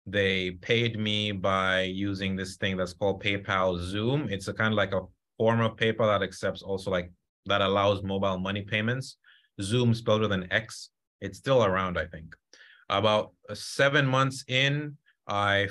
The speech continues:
formed that U S L L C to make things easier to receive payment. Um,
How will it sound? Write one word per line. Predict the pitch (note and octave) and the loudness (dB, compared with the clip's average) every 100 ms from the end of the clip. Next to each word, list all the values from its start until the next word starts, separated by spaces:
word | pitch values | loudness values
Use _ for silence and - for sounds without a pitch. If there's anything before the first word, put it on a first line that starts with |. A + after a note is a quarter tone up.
| - | 0
formed | A2+ A#2 A2 | 0 2 0
that | G2+ | -2
U | G2+ | -2
S | G#2+ - | -2 -2
L | G2 | -4
L | F#2+ | -4
C | - B2 A#2+ | -4 -2 -2
to | A#2 | -2
make | G2+ F#2+ | -2 -2
things | G#2 F#2+ | -4 -4
easier | G2 F#2+ F#2+ | -4 -4 -4
to | F2+ | -6
receive | E2+ B2 A#2+ A#2+ | -6 -2 -2 0
payment. | A2 G#2 G2+ G2+ - _ _ _ - | 0 2 -2 -4 -14 _ _ _ -6
Um, | F#2 F#2+ F#2 F2+ | -2 0 0 -2